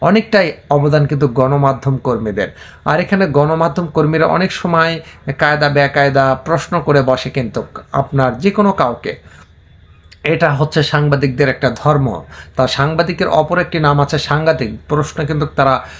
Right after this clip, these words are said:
অসাংঘাতিক করেই বসে। আর এই শিল্পী সুমতির দুইজনকে যখন অসাংঘাতিক দুইটা প্রশ্ন করেছে, আর তখনই কিন্তু আলেকজান্ডার বউ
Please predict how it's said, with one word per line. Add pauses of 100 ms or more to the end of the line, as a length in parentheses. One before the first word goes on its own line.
(200)
অসাংঘাতিক
করেই
বসে। (340)
আর
এই
শিল্পী
সুমতির
দুইজনকে
যখন
অসাংঘাতিক
দুইটা
প্রশ্ন
করেছে,
আর
তখনই
কিন্তু (100)
আলেকজান্ডার
বউ